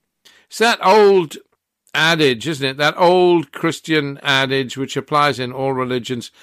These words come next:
"Hate the sin, not the sinner."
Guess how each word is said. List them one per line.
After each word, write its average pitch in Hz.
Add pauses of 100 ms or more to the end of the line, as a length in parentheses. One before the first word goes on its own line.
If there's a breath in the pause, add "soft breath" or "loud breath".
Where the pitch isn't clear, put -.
(240 soft breath)
"Hate - (160)
the 156
sin, 147
not 165
the 151
sinner." 123